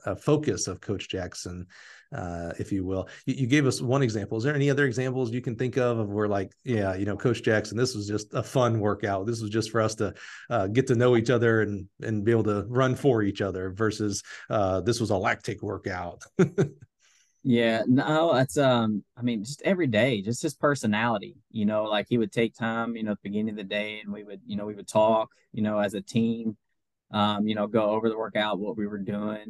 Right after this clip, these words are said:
Speaker 2: But
Speaker 1: Mm-hmm.
Speaker 2: when out, we also did a lot of stuff outside of practice together, which I think was huge. Now, some of that wasn't fun at the time.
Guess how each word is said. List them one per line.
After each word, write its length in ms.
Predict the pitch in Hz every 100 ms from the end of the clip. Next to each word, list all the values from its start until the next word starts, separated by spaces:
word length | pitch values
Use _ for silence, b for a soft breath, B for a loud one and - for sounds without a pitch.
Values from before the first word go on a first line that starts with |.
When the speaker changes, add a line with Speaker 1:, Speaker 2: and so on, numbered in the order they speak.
| 98
Speaker 2:
But 100 | 101
Speaker 1:
Mm-hmm. 80 |
Speaker 2:
when 120 | 107 117
out, 140 | 120
we 100 | 117 -
also 340 | 131 170 147
did 160 | 131 131
a 80 | 120
lot 180 | 113 113
of 60 |
stuff 200 | - 107 107
outside 400 | 98 - 107 110
of 140 | 98
practice 360 | 101 98 95 87
together, 360 | 95 98 95
which 180 | 95 -
I 60 | 98
think 180 | 104 -
was 120 | -
huge. 480 | - 110 101 95 104
Now, 180 | 101
some 220 | 95 120 123
of 80 |
that 160 | 117 101
wasn't 320 | 107 110 -
fun 260 | - 113 113
at 80 | 101
the 80 |
time. 580 | - - 127 160 101 104